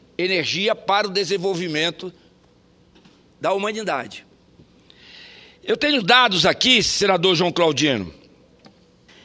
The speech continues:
que mostram que as usinas hidrelétricas no Brasil geram mais de setenta e cinco por cento da eletricidade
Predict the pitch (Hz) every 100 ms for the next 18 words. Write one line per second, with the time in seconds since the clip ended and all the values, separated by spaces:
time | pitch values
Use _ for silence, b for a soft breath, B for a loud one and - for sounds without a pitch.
0 | B B - 202 208 247 214 - - -
1 | - _ _ _ _ _ b b b b
2 | _ 170 214 220 220 240 180 262 277 196
3 | 240 202 190 185 208 202 185 180 - -
4 | - 214 214 180 139 180 202 113 - -
5 | - B B B B B - - 220 220
6 | 196 214 240 220 160 202 - 202 - -
7 | 226 254 - 202 - - 233 - - 180
8 | - - 190 - - 160 180 175 170 175
9 | - 139 131 156 156 147